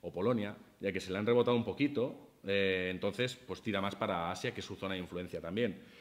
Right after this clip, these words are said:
Lo que al fin y al cabo quiere es evitar, pues, el gran desarrollo de China, eh, no sea, que sea una competencia, pero no una competencia que lo vaya a aplastar,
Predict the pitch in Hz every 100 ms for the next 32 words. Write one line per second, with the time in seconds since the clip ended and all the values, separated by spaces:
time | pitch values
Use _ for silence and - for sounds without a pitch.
0 | - - - 101 98 - 107 104 107 110
1 | 117 120 143 151 104 113 139 104 107 104
2 | 92 90 101 120 123 87 - - 87 87
3 | 90 98 98 101 101 101 82 - 113 117
4 | 147 120 90 85 - 92 92 87 - -
5 | 95 98 113 104 104 101 123 120 92 90
6 | 95 101 95 98 107 104 85 85 85 104
7 | 104 98 - 117 139